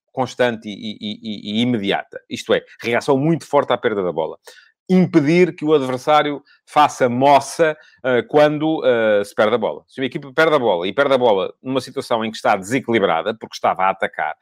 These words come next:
e atacar é criar desequilíbrios, é aproveitar o espaço, se perde a bola naquele momento,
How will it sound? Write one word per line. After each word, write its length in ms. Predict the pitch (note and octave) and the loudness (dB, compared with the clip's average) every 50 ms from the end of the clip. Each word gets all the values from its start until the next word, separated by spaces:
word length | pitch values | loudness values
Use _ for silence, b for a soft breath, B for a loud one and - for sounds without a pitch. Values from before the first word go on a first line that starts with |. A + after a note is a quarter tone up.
| b b b b | b b b b
e 80 | A2+ A#2 | -2 -2
atacar 360 | A2+ - A#2+ - A#2 G#2 F#2+ | 0 0 -2 0 0 2 2
é 80 | G2 | 2
criar 340 | F#2+ - A#2 A2+ A2 G#2+ G2+ | 0 0 0 2 4 4 2
desequilíbrios, 640 | F2+ E2+ G2 A2 A2 - F2 E2+ E2 D#2+ F#2 G2+ G2 | 0 -2 -8 -10 -8 -8 -10 -10 -10 -10 -10 -6 0
é 80 | B2 B2 | 0 0
aproveitar 400 | G#2 F#2 F#2 F2+ F2+ - - - | 0 -2 -8 -10 -10 -10 -12 -20
o 80 | _ | _
espaço, 340 | - - - G#2 G2+ G#2+ - _ B B B B | -16 -6 0 0 0 0 -2 _ B B B B
se 140 | - - - | -10 -2 2
perde 200 | G#3 G3+ F3+ D#3+ | 4 4 4 6
a 40 | |
bola 220 | C#3+ B2+ A2 A2+ A#2 | 4 4 4 2 0
naquele 260 | A#2 A2+ - D3 C#3+ | -2 -2 -2 -2 -2
momento, 360 | C3+ C3+ C3+ C#3+ D3+ D#3 D3+ | -2 -4 -4 -4 -4 -4 -6